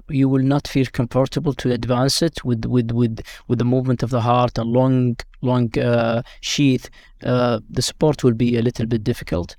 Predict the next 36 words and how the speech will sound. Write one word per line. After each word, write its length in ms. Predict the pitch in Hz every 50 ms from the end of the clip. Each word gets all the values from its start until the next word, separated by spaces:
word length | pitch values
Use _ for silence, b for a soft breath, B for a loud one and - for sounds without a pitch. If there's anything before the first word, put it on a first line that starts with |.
| b b b b b b b
But 480 | - 135 143 151 - - - - - - - _ - - _
when 280 | - 131 135 139 135 135
you, 460 | 139 147 160 170 180 180 185 180 - - _ _
when 240 | - 135 143 143 143
you 160 | 147 156 160
go, 460 | 151 139 151 151 156 156 151 147 -
uh, 500 | - 117 131 131 127 123 123 110 104 87 101
into 300 | 135 143 - - 143 127
this 320 | 120 131 - - - - - _ _ _ - _ _
patent 380 | - 147 147 147 151 139 - 139
lower 260 | 127 127 127 127 120
S 160 | 127 - -
V 80 | - 117
C 440 | - - - 147 120 117 - - b b b b b b b -
and 160 | 120 123 120
you 140 | 123 123 120
just 480 | - 139 131 - - - - - -
have 360 | - - 123 127 123 117 - -
a 80 | 123
support 640 | 120 - - 117 - - 147 139 139 139 - - - - - - - -
long 460 | 123 120 123 131 135 131 127 113 - - - 120
big 160 | 127 120 -
sheath 420 | - - - 123 120 120 - -
or, 260 | - - - - - - - -
uh, 80 | - - - - - -
an 140 | - 120 123
intermediate 540 | 123 - - - 127 139 139 120 123 117 113
sheath, 360 | - - 120 113 - - - B B B B B B
and 160 | 120 117 120
now 220 | 127 131 131 131
you 120 | 123 120 120
have 220 | 120 120 120 113 - - - - _ -
almost 360 | 135 135 135 131 127 - -
a 60 | 110
straight 460 | - - - 127 127 120 113 - -
line, 340 | 117 113 113 110 113 117 -